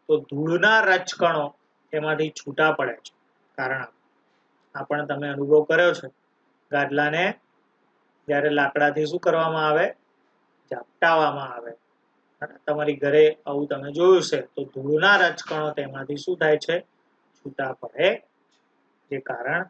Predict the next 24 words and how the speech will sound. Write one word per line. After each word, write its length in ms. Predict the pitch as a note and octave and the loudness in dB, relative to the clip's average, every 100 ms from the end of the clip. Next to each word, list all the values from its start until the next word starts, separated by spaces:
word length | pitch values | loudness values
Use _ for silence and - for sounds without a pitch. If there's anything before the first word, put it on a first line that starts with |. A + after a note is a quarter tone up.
| _ _ _ | _ _ _
આપો. 300 | D#3 - A#2+ _ _ _ _ _ _ _ _ _ _ _ _ _ | -6 -4 -8 _ _ _ _ _ _ _ _ _ _ _ _ _
તો 60 | C#3+ | -2
આ 220 | C#3+ C#3+ _ _ _ _ | -2 -4 _ _ _ _
ત્રણ 240 | E3 F#3 | 0 2
કારણો 440 | F3+ D#3+ D3+ D3+ D3+ | 2 2 4 2 -2
આપણને 560 | C#3 - C#3 D3 E3 _ _ _ _ _ _ _ D3 | -4 -6 -8 -8 -10 _ _ _ _ _ _ _ -10
અહીંયા 240 | D3 D#3 | -6 -4
મૂક્યા 380 | D3 C#3+ F#3 F3+ | -6 -2 0 0
છે, 180 | D#3 C#3+ | -2 0
જે 160 | D3+ | 0
તમારે 380 | D3+ D3 D3 D3+ | 0 -4 -2 -2
જાતે 420 | C#3+ C3 - F3 | -2 -4 0 0
તેના 260 | E3+ D3+ D3+ | 0 -2 -4
જવાબ 380 | C#3+ B2+ C3 C3 | -6 -6 -6 -8
લખવાના 480 | B2 - E3 F3 | -10 -4 0 0
છે. 260 | E3+ F3+ F#3 _ _ _ - | 2 0 -2 _ _ _ -4
ત્રણે 320 | D#3+ F3 G#3 | 2 2 2
ત્રણમાં 540 | F#3+ F#3 F3 F3 E3+ | 2 2 2 0 0
જડત્વનો 720 | D3+ D#3 G3 G#3 G3+ G3+ F#3+ F3 | 0 2 2 0 0 2 2 0
ગુણધર્મ 680 | D3+ D#3 D3 C#3 B2+ B2+ | 0 -2 -2 -4 -6 -10
છે, 380 | C3 F3 F#3+ - _ _ _ _ C#3+ | -2 2 2 -2 _ _ _ _ -2
જડત્વનો 600 | D3 F3+ F3+ D#3+ D3+ D3+ | 2 2 0 -4 -4 -6
નિયમ 400 | C#3 D3 F3+ F3+ | -6 -2 0 2
છે, 360 | F#3+ G3 G3 | 2 0 -2